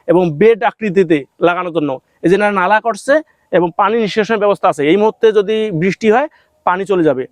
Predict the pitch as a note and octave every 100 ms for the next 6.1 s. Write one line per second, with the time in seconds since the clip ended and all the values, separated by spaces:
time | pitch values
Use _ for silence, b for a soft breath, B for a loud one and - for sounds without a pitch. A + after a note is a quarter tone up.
0 | - D#3+ G3 A3 A3 D#3+ A3 G#3+ G#3+ A3
1 | - D#4+ G3+ F#3 F#3+ D3+ - _ - D#3+
2 | D#3 D#3 - G#3+ F#3 B2+ C3+ D#3 F#3 C3+
3 | - _ _ _ - D3+ G3 F3+ F#3 G3+
4 | G#3+ E4 - _ - C#3 D3+ - F#3+ F3+
5 | D#3+ D#3+ D#3 B2+ F3+ F#3 F3+ E3 D3+ B2
6 | B2